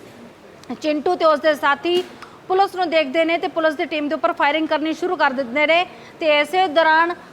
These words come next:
ਪੁਲਿਸ ਨੇ ਵੀ ਬਚਾਅ ਕਰਦਿਆਂ ਅੱਗੋਂ ਫਾਇਰਿੰਗ ਕੀਤੀ ਤੇ ਇਸੇ, ਅ, ਦੌਰਾਨ ਪੁਲਿਸ ਟੀਮ ਦੇ ਵੱਲੋਂ ਇਹਨਾਂ ਨੂੰ ਗ੍ਰਿਫਤਾਰ ਕਰ ਲਿਆ ਜਾਂਦਾ। ਤਾਂ ਠੀਕ ਇੱਕ ਦਿਨ ਬਾਅਦ ਇੱਕ ਹੋਰ ਵੱਡੀ ਸਫਲਤਾ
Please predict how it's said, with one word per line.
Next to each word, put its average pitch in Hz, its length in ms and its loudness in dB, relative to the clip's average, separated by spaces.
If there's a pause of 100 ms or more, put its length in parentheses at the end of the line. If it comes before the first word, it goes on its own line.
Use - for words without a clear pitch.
(120)
ਪੁਲਿਸ 330 280 0
ਨੇ 339 140 -2
ਵੀ 349 100 -2
ਬਚਾਅ 302 360 0
ਕਰਦਿਆਂ 311 500 0
ਅੱਗੋਂ 285 200 0
ਫਾਇਰਿੰਗ 294 440 0
ਕੀਤੀ 330 400 -4
ਤੇ 349 160 -2
ਇਸੇ, 330 580 0
ਅ, - 720 -2
ਦੌਰਾਨ 311 460 2 (360)
ਪੁਲਿਸ 370 280 2
ਟੀਮ 330 280 -4
ਦੇ 320 100 4
ਵੱਲੋਂ 311 340 2
ਇਹਨਾਂ 311 200 0
ਨੂੰ 311 160 -2
ਗ੍ਰਿਫਤਾਰ 320 360 2
ਕਰ 311 160 4
ਲਿਆ 294 140 4
ਜਾਂਦਾ। 285 320 4
ਤਾਂ 311 140 2
ਠੀਕ 339 220 2
ਇੱਕ 339 140 2
ਦਿਨ 330 180 2
ਬਾਅਦ 311 320 4
ਇੱਕ 320 140 -2
ਹੋਰ 294 280 6
ਵੱਡੀ 320 280 2
ਸਫਲਤਾ 320 600 2